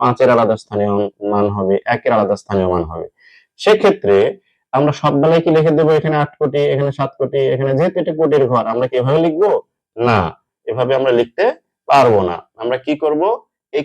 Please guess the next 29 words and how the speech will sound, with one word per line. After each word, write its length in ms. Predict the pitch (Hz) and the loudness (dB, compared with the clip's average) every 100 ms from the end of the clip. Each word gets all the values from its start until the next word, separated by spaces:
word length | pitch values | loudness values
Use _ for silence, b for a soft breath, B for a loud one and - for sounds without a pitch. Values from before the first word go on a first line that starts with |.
| - | -2
কোটির 360 | 202 214 214 208 | 0 2 4 2
ঘরের 260 | 180 185 170 | 2 0 0
আবার 200 | 165 147 | 0 0
একক, 260 | 135 135 117 | -2 -4 -2
দশক, 280 | 123 117 113 | -4 -6 -10
শতক 320 | - 117 110 - | -12 -8 -8 -10
হিসাব 220 | 107 92 - | -14 -14 -10
করব, 180 | 87 82 - - | -10 -10 -14 -14
ঠিক 140 | 139 | -8
আছে? 200 | 196 214 123 - _ | -4 -2 -4 -6 _
এটা 140 | 113 123 | -4 -2
আমি 100 | 127 | -2
একটু 160 | 127 127 | -2 -2
পরেই 260 | 123 123 175 139 | 2 4 4 4
বুঝিয়ে 300 | 127 123 113 | 2 2 0
দিচ্ছি 200 | 117 - | -4 -2
আরো 160 | 110 104 | -2 0
ভালোভাবে। 440 | 101 101 98 98 196 - _ _ _ | -2 -2 -2 -2 -4 -6 _ _ _
দেখো, 280 | 117 117 185 233 - | -6 0 2 2 0
আমি 200 | 120 123 120 | -2 -2 0
এখানে 280 | 120 147 156 190 240 _ _ | 0 0 0 0 -4 _ _
শুধু 200 | 135 123 120 | -2 0 -2
এতটুকু 400 | 131 165 165 156 127 | -2 -2 0 2 2
বলি 220 | 117 127 330 - _ _ _ | 4 4 2 -2 _ _ _
যে 160 | 107 120 - 123 | -4 -4 -4 -2
এই 100 | 156 185 - | 0 0 -2
আটটা 340 | 117 - 123 | -4 -4 -10
কি 140 | 117 123 | -6 -4
হচ্ছে? 340 | 127 - - | -4 -6 -4